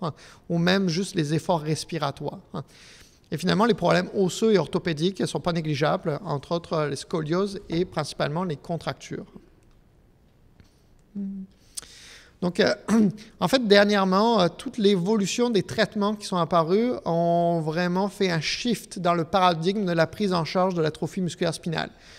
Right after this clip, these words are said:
Auparavant, euh, jusqu'à récemment, c'était une approche très palliative. Même au Québec, on était assez résilient avec ces patients-là. Puis la plupart, euh, des, euh, la plupart des familles ne voulaient pas participer au projet de recherche,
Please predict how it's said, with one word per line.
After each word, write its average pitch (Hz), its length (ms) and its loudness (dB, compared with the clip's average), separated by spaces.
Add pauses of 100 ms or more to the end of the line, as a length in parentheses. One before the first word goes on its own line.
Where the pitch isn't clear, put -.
(380)
Auparavant, 185 760 4
euh, 156 720 2
jusqu'à 170 260 0
récemment, 170 760 0
c'était 170 180 -6
une 165 80 -2
approche 170 300 -2
très 202 240 0
palliative. 196 840 0
Même 170 220 -4
au 175 80 0
Québec, 170 640 -2
on 147 140 -4
était 143 160 -4
assez 151 260 -2
résilient 165 520 2
avec 165 120 -4
ces 180 100 -4
patients-là. 156 560 -2 (400)
Puis 170 120 -4
la 151 40 2
plupart, 175 440 2
euh, 156 100 2
des, 147 300 -2
euh, 135 120 0 (420)
la 160 80 -2
plupart 165 240 0
des 185 100 2
familles 165 280 0
ne 180 40 -2
voulaient 170 140 0
pas 175 140 0
participer 175 420 -4
au 175 80 0
projet 160 260 -4
de 160 80 0
recherche, 165 560 2